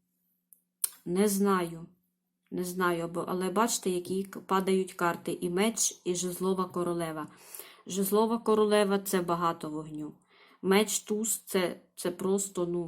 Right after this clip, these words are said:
вони будуть проходити удари по нам. Будуть удари по нам проходити, люди. Будуть. Бачите? Будуть по нам проходити удари.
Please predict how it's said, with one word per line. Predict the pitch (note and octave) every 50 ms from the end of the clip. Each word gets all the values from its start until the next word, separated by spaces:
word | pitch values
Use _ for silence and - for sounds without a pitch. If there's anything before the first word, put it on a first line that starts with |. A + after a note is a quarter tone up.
| - -
вони | F3 F#3 G#3 A3+ G#3
будуть | G3 G#3 G3+ G3 G3 G3 -
проходити | G3 G3 G3 - G#3 G3+ F#3+ F3+ F3 F3 F3
удари | E3 E3 D#3+ E3 D#3+ D#3+
по | D#3 - D#3
нам. | D#3+ D#3 D#3 D3+ D#3 E3 - _ _ - - - _ _ _ _ - -
Будуть | - E3+ F#3+ G#3+ G#3 F#3+ F#3+ F#3 - - -
удари | E3+ - F#3 G3 G#3+ A3+ A#3+
по | A#3+ - F3+
нам | F3 E3+ F3 F3 F3 F3
проходити, | F#3 F#3 F#3 - E3+ D#3+ D#3 D#3 D3+ - E3
люди. | D#3 D3+ D3+ D#3 E3 E3 _ - - - - - - - - - - _ _ _ - - - - -
Будуть. | - F3 F#3+ - - - - - - - - _ _ _ _ _ _ _ _ _ _ _ _ _ _ _ _ _ _ _ _ _ - F3
Бачите? | F#3 G3 G3 - - - - F3+ - _ _ _ _ _ _ _ _ _ _ _ _ _ _ _ _ _ _ _ _ _ _ _ _ _ _ - -
Будуть | - F3+ G3 G3 F3 E3+ E3+ -
по | - F3+
нам | E3+ E3 D#3+ D#3+ D#3+
проходити | - E3 - - E3+ D#3+ D#3+ D#3 D3+ - D#3+
удари. | E3+ E3 D#3+ D#3+ D#3+ E3